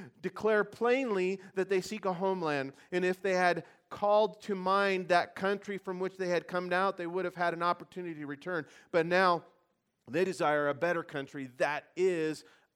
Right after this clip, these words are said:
a heavenly country." Therefore, here's the cool thing, God is not ashamed to be called their God, for he has prepared a city for them. In other words, the author of Hebrews is saying, he says,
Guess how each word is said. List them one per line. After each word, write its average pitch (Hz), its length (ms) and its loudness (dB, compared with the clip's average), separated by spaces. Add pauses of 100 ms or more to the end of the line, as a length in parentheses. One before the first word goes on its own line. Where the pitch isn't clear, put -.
(240)
a 123 40 -12
heavenly 151 920 -8 (340)
country." 117 560 -8 (320)
Therefore, 147 640 0 (380)
here's 139 140 -14
the 131 60 -16
cool 127 220 -16
thing, 123 420 -10 (220)
God 131 200 -2
is 117 100 -12
not 120 160 -8
ashamed 120 360 -12
to 104 40 -16
be 107 120 -18
called 117 360 -6
their 113 160 -8
God, 113 460 -2
for 113 120 -10
he 113 80 -8
has 104 180 -8
prepared 127 680 -10 (260)
a 98 120 -14
city 107 500 -14 (460)
for 104 280 -10
them. 87 380 -18 (320)
In 151 80 -2
other 180 160 4
words, 160 220 -2
the 143 180 -4
author 170 300 4
of 147 60 -6
Hebrews 170 340 -6
is 139 100 -14
saying, 175 220 -4
he 160 80 -8
says, 139 280 -8